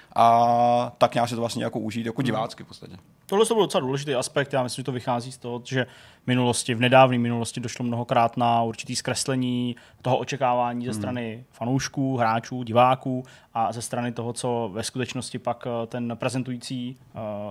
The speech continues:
Speaker 3: subjekt ukázal. A je vidět, že ty společnosti, některý sice pozdě, ale přeci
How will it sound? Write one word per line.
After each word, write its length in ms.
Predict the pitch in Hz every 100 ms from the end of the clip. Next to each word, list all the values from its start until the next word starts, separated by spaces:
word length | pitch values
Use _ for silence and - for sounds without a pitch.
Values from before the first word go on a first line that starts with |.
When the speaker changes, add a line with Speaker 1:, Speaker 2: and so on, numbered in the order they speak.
| 120
Speaker 3:
subjekt 380 | 147 131 123 123
ukázal. 600 | 113 131 127 127 127 139 - - - _ -
A 100 | 139
je 100 | 151
vidět, 300 | 151 107 107
že 420 | 120 117 117 117
ty 60 | 123
společnosti, 640 | - 123 - 123 - 143
některý 300 | 165 185 180
sice 220 | 151 120
pozdě, 460 | - 147 147 156 180
ale 220 | 123 120
přeci 460 | 101 143 131 147 143